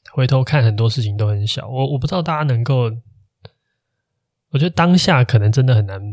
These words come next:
买单这种感受，我可以理解。就是当有学长姐跟我说：“哦，这些事情都是小事”的时候，我可能也会觉得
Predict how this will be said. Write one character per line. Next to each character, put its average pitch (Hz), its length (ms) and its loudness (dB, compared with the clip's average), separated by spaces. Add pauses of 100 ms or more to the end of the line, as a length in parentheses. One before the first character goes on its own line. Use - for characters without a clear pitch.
买 104 160 -2
单 110 180 -2
这 113 120 0
种 104 200 -2
感 - 220 -12
受， - 260 -10 (260)
我 127 100 -4
可 127 100 -2
以 113 80 0
理 101 160 -10
解。 120 320 -16 (180)
就 120 160 -8
是 117 300 -4 (240)
当 131 180 -2 (760)
有 107 120 -4
学 113 160 -2
长 120 180 0
姐 113 140 0
跟 117 140 -2
我 104 60 0
说 113 120 -6
：“哦， 117 220 -4
这 113 100 -4
些 117 100 0
事 117 140 -2
情 101 160 0
都 107 140 0
是 110 100 -2
小 98 140 -10
事” - 200 -8
的 101 80 -10
时 104 100 -10
候， 104 80 -8
我 101 100 -10
可 110 100 -10
能 98 80 -8
也 95 140 -10
会 104 80 -6
觉 104 100 -14
得 104 60 -14